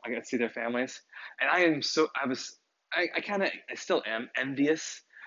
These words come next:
of people out there that actually have families that give, that give a crap about you. Um, when people say, "I love my family, I love my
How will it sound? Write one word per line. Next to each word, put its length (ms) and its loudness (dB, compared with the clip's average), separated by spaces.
of 80 -8
people 220 0
out 200 2
there 220 4
that 100 -2
actually 280 -2
have 100 -18
families 580 0
that 120 -6
give, 180 2
that 120 -2
give 120 4
a 60 8
crap 200 -4
about 320 -4
you. 60 -16
Um, 60 2
when 100 0
people 180 2
say, 320 4
"I 80 -2
love 200 2
my 140 2
family, 340 -6
I 60 -4
love 200 2
my 160 -2